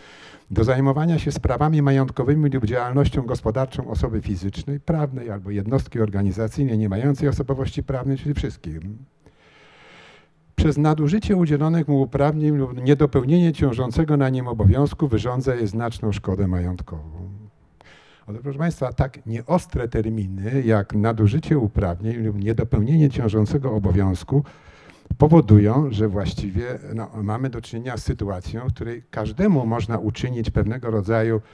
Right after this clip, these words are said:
zarzut, jeżeli się chce. To znaczy, co jest tutaj, co też mnie ów kolega, twórca owych przepisów pocieszał,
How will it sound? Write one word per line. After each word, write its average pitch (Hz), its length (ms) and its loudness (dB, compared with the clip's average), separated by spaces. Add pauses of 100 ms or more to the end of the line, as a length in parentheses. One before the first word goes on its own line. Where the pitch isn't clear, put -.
(240)
zarzut, 110 460 0
jeżeli 117 380 -2
się 120 200 -2
chce. - 400 -2 (800)
To 123 120 -2
znaczy, 131 520 0
co 185 220 4
jest 170 240 2
tutaj, 139 440 -2
co 110 160 -6
też 110 180 -8
mnie 107 160 -2
ów - 280 -14
kolega, 101 600 -6
twórca 110 400 -8
owych - 220 0
przepisów - 460 -12
pocieszał, 101 420 -10